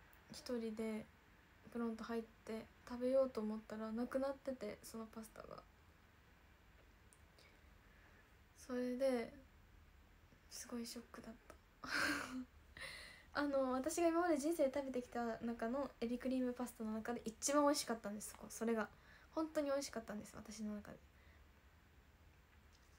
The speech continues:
だから、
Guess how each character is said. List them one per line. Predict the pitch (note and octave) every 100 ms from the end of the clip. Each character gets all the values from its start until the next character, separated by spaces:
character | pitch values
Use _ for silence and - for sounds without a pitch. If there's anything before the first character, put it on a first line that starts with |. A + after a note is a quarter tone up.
| - - - - - - - - - - - - - - - -
だ | -
か | C4 B3+
ら、 | C4 A#3